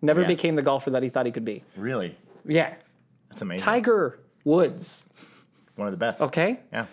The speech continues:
Speaker 1: Was like, "I'm not, I, I, I've gotta improve things. I've gotta figure out how to, how to take this to new, new level 'cause I'm not where I need to be."
Speaker 2: Yeah.
Speaker 1: I, if Tiger Woods can't be good at golf, what, what the hell are the rest of us gonna do?
Speaker 2: <laughs> Right.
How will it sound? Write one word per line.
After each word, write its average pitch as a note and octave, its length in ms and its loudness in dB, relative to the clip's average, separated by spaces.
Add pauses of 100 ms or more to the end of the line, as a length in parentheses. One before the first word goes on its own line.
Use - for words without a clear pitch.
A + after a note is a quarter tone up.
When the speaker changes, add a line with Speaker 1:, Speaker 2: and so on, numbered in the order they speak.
(460)
Speaker 1:
Was D3+ 260 2
like, E3 180 2
"I'm F3 160 2
not, F#3+ 240 -2
I, D3+ 220 0
I, C#3+ 340 0
I've C#3+ 240 0
gotta C#3+ 200 0
improve C3+ 280 -4
things. - 320 -18 (180)
I've D3 120 0
gotta C#3+ 180 2
figure C3 200 -2
out C3 100 0
how C#3 100 -2
to, B2 140 -4
how B2+ 100 -4
to B2 60 -2
take B2 180 -4
this B2 120 -6
to - 100 -4
new, C3+ 220 2
new C#3 180 0
level A#2+ 220 0
'cause - 120 -6
I'm B2+ 60 -2
not A#2+ 160 -2
where B2 80 -4
I A#2 40 -4
need A#2 140 -4
to D3+ 60 -6
be." C#4+ 260 -4 (200)
Speaker 2:
Yeah. F#3+ 160 -4 (440)
Speaker 1:
I, - 140 0 (460)
if F#3 160 0
Tiger D#4 380 0
Woods C#4 280 0
can't A3+ 260 -2
be G#3 80 -2
good G3 140 0
at F#3 120 -4
golf, E3+ 500 0 (760)
what, B3 260 4 (180)
what D#4 100 0
the F4+ 80 2
hell D#4+ 120 6
are D#4 40 2
the C4+ 60 6
rest B3 180 2
of G#3+ 60 -2
us E3+ 60 2
gonna C#3 160 0
do? B2 260 -4
Speaker 2:
<laughs> - 180 -18
Right. - 480 -10